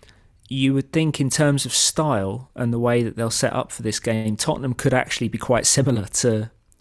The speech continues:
Wolves and Burnley, um, in that it'll be a low block, um,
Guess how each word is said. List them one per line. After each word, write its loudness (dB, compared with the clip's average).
Wolves 2
and 0
Burnley, 0
um, -2
in 0
that 0
it'll -4
be 4
a 6
low 4
block, -2
um, -4